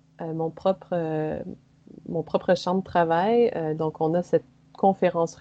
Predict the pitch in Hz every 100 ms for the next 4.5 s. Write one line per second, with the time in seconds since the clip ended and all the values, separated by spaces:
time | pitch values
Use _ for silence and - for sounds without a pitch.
0 | - 160 160 160 156 - 151 165 170 202
1 | 240 214 156 147 160 180 175 170 147 147
2 | 143 143 156 165 - 156 160 160 151 143
3 | 147 151 147 147 165 147 143 151 175 185
4 | 147 143 139 135